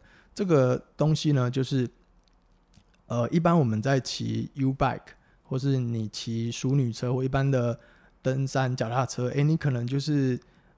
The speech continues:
座位稍微高低调一下，让你好踩踏就可以了。但实际上呢，公路车呢，它，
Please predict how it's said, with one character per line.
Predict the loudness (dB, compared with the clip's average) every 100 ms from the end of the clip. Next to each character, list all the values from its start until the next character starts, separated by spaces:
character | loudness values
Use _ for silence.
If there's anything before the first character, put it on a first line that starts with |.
| 0
座 | 4 6
位 | 6 4
稍 | 2 2
微 | 2 0 -2
高 | 0 2
低 | 2 0
调 | 0 0 0
一 |
下， | 0 2
让 | 2 2
你 |
好 | 0 -4 -6
踩 | -6 -8
踏 | -4 -4
就 | -4 -8
可 | -6 -8
以 | -8
了。 | -12 -16 -20 -20 _
但 | 2 4
实 | 4 0
际 | 0
上 | 2 2 2
呢， | 0 -2 -6 _ _ _
公 | 2 4
路 | 2
车 | 2 0
呢， | 2 0
它， | -2 0 0 0